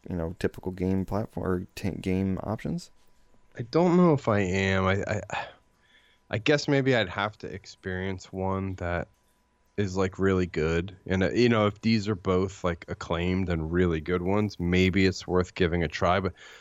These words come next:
Speaker 2: see, the problem is I tried even, I played that game Child of Light, like, a, a long time back.
Speaker 1: Mm-hmm.
Speaker 2: And that is very much, like, turn-based, you know,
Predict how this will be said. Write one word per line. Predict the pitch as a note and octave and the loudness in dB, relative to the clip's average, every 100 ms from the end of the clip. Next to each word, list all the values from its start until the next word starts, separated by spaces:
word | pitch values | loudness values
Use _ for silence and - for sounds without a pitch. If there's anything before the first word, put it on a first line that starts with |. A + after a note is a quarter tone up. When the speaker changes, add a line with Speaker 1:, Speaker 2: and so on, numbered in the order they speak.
| - _ | -20 _
Speaker 2:
see, | - | -14
the | B2 | -6
problem | - D3+ C#3+ | 0 2 2
is | C3+ A#2 | 0 -2
I | |
tried | G#2 - A2+ A#2 A#2 | -4 -2 0 0 -2
even, | A#2 A2+ G#2 F#2 _ _ _ _ _ _ - | -4 -6 -8 -12 _ _ _ _ _ _ -12
I | |
played | G#2+ E3 F#3+ | -2 0 2
that | B2+ - | 0 0
game | A#2 A2+ | -2 -2
Child | G#2+ A2+ G#2+ G#2 | 0 0 2 0
of | E2 | -4
Light, | E2 F#2 F2+ - _ _ _ - | -4 -2 -4 -10 _ _ _ -16
like, | E2 - | -12 -8
a, | D#2 - | -8 -4
a | |
long | F#2 F2+ F2 E2 | -2 0 -2 -4
time | F2+ D#2+ | -6 -4
back. | D#2+ D2+ C#2+ - - | -4 -2 -4 -6 -2
Speaker 1:
Mm-hmm. | G#2+ C3 E3 _ _ _ _ - | 0 0 -4 _ _ _ _ -6
Speaker 2:
And | F2+ E2+ F2+ - _ - | -4 -2 -4 -8 _ -2
that | F#2+ A2+ - | 0 0 -2
is | G#2 F#2 | -8 -4
very | F#2+ F#2+ | -2 0
much, | F#2+ F#2 E2+ - - | 0 -2 -2 -6 -10
like, | E2+ D2+ _ | -8 -8 _
turn-based, | - A2 G2+ G2+ F#2+ F2+ E2+ F#2+ - - - - _ _ _ _ _ _ _ _ | -8 -2 0 -2 -2 0 0 -2 -8 -14 -18 -20 _ _ _ _ _ _ _ _
you | E2+ E2 | -8 -6
know, | D2+ C#2 B1+ | -4 -4 -4